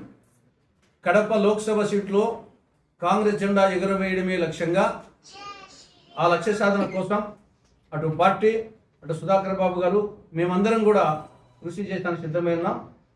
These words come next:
అందుకోసం ఈరోజు వాళ్ళు ఇక్కడికి వచ్చారు, ఇంకా అనేక సందర్భాలు ఇక్కడ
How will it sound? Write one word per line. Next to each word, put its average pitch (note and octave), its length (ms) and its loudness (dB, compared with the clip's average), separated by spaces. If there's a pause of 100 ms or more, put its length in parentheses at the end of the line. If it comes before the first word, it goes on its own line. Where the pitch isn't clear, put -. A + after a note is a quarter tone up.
(180)
అందుకోసం F3 380 -2 (100)
ఈరోజు E3+ 260 0
వాళ్ళు D#3+ 200 2
ఇక్కడికి D#3 260 -6
వచ్చారు, F3+ 280 -2 (400)
ఇంకా E3+ 140 -2 (120)
అనేక F3+ 220 0 (120)
సందర్భాలు E3 380 0
ఇక్కడ D3+ 140 -4